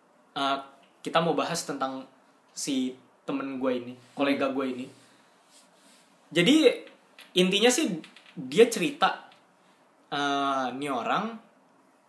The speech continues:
Speaker 1: bilang sama temennya gitu. Bilang sama, jadi ceritanya dia, dia suka sama satu cewek lah.
Speaker 2: Mm-mm.
Speaker 1: Terus cewek ini bilang kalau, "Ya lo kenapa?" Dia bilang gitu.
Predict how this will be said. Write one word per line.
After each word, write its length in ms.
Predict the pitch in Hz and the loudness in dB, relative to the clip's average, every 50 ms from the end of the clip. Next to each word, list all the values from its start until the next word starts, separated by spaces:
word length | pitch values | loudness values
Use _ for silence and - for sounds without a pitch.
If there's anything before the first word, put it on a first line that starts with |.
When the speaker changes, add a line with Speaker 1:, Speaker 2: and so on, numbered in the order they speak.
| _ _ _ _ _ _ _ _ _ _ _ _ _ _ _ _ _ _ _ _ - | _ _ _ _ _ _ _ _ _ _ _ _ _ _ _ _ _ _ _ _ -16
Speaker 1:
bilang 400 | 135 123 143 165 185 180 160 160 | -6 -2 0 2 2 2 2 0
sama 220 | 147 151 135 131 | -2 -6 -8 -10
temennya 400 | 131 123 127 143 151 139 120 113 113 | -10 -10 -10 -10 -10 -10 -12 -14 -16
gitu. 200 | - - - - - - _ _ _ _ _ _ _ _ | -18 -20 -20 -20 -20 -20 _ _ _ _ _ _ _ _
Bilang 260 | - 135 147 160 160 | -6 -4 -4 -4 -4
sama, 220 | 156 - 135 131 131 123 - - - _ _ _ _ _ _ _ _ _ _ _ _ _ _ _ | -6 -8 -10 -10 -12 -12 -16 -20 -20 _ _ _ _ _ _ _ _ _ _ _ _ _ _ _
jadi 340 | 175 135 139 160 175 190 190 | -2 2 4 4 6 4 4
ceritanya 360 | 185 180 160 160 156 160 165 | 2 0 0 2 2 2 2
dia, 140 | 165 175 170 170 - - - _ | 2 0 -2 -4 -8 -16 -20 _
dia 160 | - 135 156 | -8 -6 -4
suka 320 | 165 165 156 - 143 135 - | -4 -4 -6 -6 -8 -8 -8
sama 480 | - 131 127 127 127 127 127 127 127 127 - - _ _ _ _ _ - | -8 -10 -10 -8 -8 -8 -8 -10 -12 -14 -18 -20 _ _ _ _ _ -14
satu 260 | - - 131 - 139 | -10 -10 -8 -8 -8
cewek 280 | 131 135 123 123 127 127 | -6 -6 -4 -4 -4 -6
lah. 140 | 123 123 131 | -8 -10 -10
Speaker 2:
Mm-mm. 240 | 135 135 123 117 113 - - - _ _ _ _ _ _ _ _ _ _ _ _ _ _ _ _ _ | -8 -8 -8 -10 -10 -14 -20 -20 _ _ _ _ _ _ _ _ _ _ _ _ _ _ _ _ _
Speaker 1:
Terus 260 | - 156 - - - | -8 -8 -6 -6 -6
cewek 240 | - 135 123 123 131 | -4 -2 0 0 0
ini 100 | 139 151 143 | 0 -2 -2
bilang 300 | 131 131 131 131 127 131 | -2 -2 -2 -2 -4 -8
kalau, 340 | 127 117 110 107 107 107 107 - - - _ _ _ _ _ _ _ _ _ _ _ _ _ _ _ _ _ | -10 -14 -14 -14 -14 -16 -16 -18 -20 -20 _ _ _ _ _ _ _ _ _ _ _ _ _ _ _ _ _
"Ya 180 | - 123 113 110 | -12 -10 -8 -4
lo 160 | 113 139 185 | -2 -2 -2
kenapa?" 380 | 180 160 160 170 180 170 156 139 | 0 2 2 2 2 2 0 -2
Dia 80 | 131 123 | -2 -6
bilang 160 | 131 131 127 | -10 -12 -12
gitu. 160 | 123 - | -14 -16